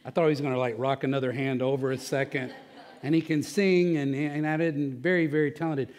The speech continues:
The gifts that we've been given are gifts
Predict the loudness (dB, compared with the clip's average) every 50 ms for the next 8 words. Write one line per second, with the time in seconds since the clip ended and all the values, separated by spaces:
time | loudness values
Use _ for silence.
0 | -20 -14 -6 -6 -4 0 4 6 6 6 6 2 0 0 2 2 2 4 4 2
1 | 2 2 2 2 2 2 2 4 4 6 6 4 4 2 -4 -10 -16 -20 -20 -20
2 | _ _ _ _ _ _ _ _ _ _ _ _ _ -6 -6 -6 -6 -2 4 6
3 | 8 8 6 6 0 -6